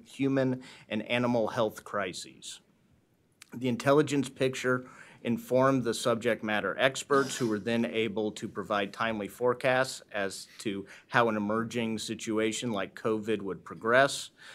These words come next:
Uh, the involvement of state public health agencies led to policy options, uh, which were then presented to senior leadership. And the Fusion Center's multidisciplinary approach also allowed us to look at the impact of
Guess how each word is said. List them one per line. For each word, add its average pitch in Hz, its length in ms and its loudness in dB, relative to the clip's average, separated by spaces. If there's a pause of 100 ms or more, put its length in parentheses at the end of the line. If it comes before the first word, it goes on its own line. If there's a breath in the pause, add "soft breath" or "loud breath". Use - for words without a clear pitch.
(140 loud breath)
Uh, 107 160 2
the 107 160 -4
involvement 113 560 2
of 90 100 -6
state 120 440 0
public 107 400 0
health 135 340 2
agencies 127 720 0
led 104 180 2
to 92 80 -6
policy 139 640 0
options, 139 760 2 (360 loud breath)
uh, 110 260 4
which 113 280 0
were 110 140 -2
then 110 220 -2
presented 113 800 -2
to 107 160 -4
senior 107 460 0
leadership. 135 760 2 (340 loud breath)
And 113 220 2
the 101 80 0
Fusion 135 420 2
Center's 120 460 0
multidisciplinary 113 1200 0
approach 110 520 -2 (100)
also 113 380 0
allowed 107 320 2
us 107 180 0
to 101 100 -10
look 101 240 -4
at 92 80 -10
the 95 180 -10
impact 104 640 -2
of 98 280 -4